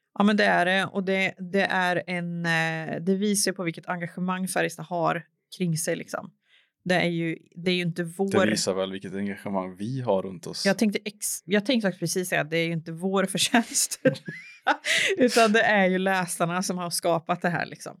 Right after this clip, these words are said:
Speaker 1: Det är ju läsarnas
Speaker 2: Ja, det är
Speaker 1: live.
Speaker 2: lite det också då, kanske.
Speaker 1: Mm. Nej, det är superkul. Och vi konstaterar också att den här veckan kommer bli sjukt bra poddvecka.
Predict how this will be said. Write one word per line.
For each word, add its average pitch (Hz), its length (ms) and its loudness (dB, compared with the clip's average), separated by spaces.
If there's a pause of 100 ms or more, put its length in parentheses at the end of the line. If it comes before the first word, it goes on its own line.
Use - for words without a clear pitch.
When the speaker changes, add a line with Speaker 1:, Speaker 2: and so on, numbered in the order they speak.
(140)
Speaker 1:
Det 180 140 2
är 175 40 4
ju 170 60 2
läsarnas 175 580 0
Speaker 2:
Ja, 190 80 2
det 165 60 2
är - 20 2
Speaker 1:
live. 151 180 -4
Speaker 2:
lite 110 340 -2
det 101 100 6
också 101 260 -2
då, 98 60 -6
kanske. 98 240 -8
Speaker 1:
Mm. 165 300 -2 (180)
Nej, 175 160 2
det 165 60 2
är - 20 2
superkul. 175 460 -6 (460)
Och 233 240 4 (120)
vi 196 100 2
konstaterar 196 540 0
också - 280 0
att 180 220 0
den 175 120 0
här 208 200 2
veckan 208 300 -4
kommer 160 160 -6
bli 151 160 -4 (400)
sjukt 196 340 2
bra - 200 0 (360)
poddvecka. 170 500 -2